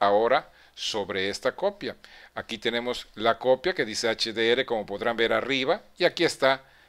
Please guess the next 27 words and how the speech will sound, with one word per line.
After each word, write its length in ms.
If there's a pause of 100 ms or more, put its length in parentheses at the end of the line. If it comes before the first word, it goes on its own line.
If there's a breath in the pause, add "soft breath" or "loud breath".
(320 soft breath)
la, 500
eh, 360
original. 520
Entonces 420
sobre 300
la 160
copia 380
la 100
señalamos 880 (320 loud breath)
y 60
lo 120
que 120
vamos 300
a 40
hacer 320
es 340 (320)
siempre 540 (340 soft breath)
ir 200
a 20
imagen, 500 (460 soft breath)
buscar 400
ajustes 720
y 140
vamos 420
a 140
buscar 580 (580 soft breath)
tonos 540